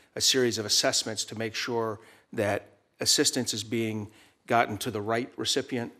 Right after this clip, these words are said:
and is being, uh, getting there in its full, in its full context and value.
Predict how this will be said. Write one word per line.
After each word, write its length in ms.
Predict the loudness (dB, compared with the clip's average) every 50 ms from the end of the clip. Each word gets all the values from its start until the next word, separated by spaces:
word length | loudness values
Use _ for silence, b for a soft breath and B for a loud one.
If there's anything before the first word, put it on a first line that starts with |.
| b b b b b
and 100 | -2 -2
is 100 | 0 0
being, 460 | 0 0 0 2 2 2 0 -2 -4 -6 -10 -8 -6 -6 -4 -4 -2
uh, 180 | -2 -2 -2 -2 -4 -8 -14 -16 -6 -2
getting 280 | 0 0 2 2 2
there 300 | 2 2 2 0 0 0
in 60 | -2 -4
its 160 | -6 -6 -8
full, 340 | -4 -2 -2 -2 -2 -4 -8 -12 -12 -10
in 100 | -10 -8
its 140 | -8 -10 -8
full 180 | -6 -6 -6
context 540 | -6 -6 -6 -8 -6 -6 -8 -10 -10 -10 -10
and 80 | -10 -6
value. 380 | -6 -6 -6 -6 -8 -10 -14